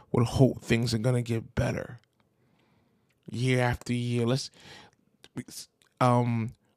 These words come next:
made the playoffs in twenty, <laughs> in twenty sixteen, right? I think that, that was the year,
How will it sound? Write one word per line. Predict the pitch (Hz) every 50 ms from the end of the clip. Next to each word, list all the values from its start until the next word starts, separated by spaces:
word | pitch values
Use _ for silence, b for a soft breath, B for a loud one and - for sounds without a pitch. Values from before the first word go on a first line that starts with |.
| _ _ _ -
made | 135 139 135
the | 135 127
playoffs | - - - 127 120 117 117 113 110 -
in | 123 117 117
twenty, | - - - 123 120 120 117 107 - -
<laughs> | 139 127 214 349 320 - - - - - - - - _ _ -
in | 123 123 123
twenty | - - - 127 135 131 127
sixteen, | 123 - - - - - - - - 123 117 113 117 - - - _
right? | - 110 110 120 120 - - _ _ B B B B B B B B B _ - - -
I | - -
think | - 101 107 104
that, | - - -
that | - 120
was | 127 131 123
the | 131 127
year, | 123 120 120 120 117 110